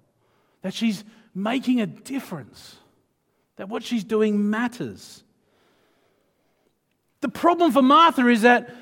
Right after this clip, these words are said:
she's not just asking that question, she's kind of comparing herself to Mary. And that is the issue that Jesus really addresses.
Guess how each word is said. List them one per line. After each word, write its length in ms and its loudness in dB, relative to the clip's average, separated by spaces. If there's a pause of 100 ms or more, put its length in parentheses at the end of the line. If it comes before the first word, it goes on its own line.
(140)
she's 260 0
not 320 4 (460)
just 300 2
asking 380 4
that 160 0
question, 380 2
she's 180 -2
kind 220 2
of 100 -2
comparing 680 0
herself 560 2
to 100 -6
Mary. 560 -4 (220)
And 180 2
that 180 8
is 200 2
the 260 0
issue 500 -4 (220)
that 160 -4
Jesus 440 -4
really 240 -2
addresses. 640 -8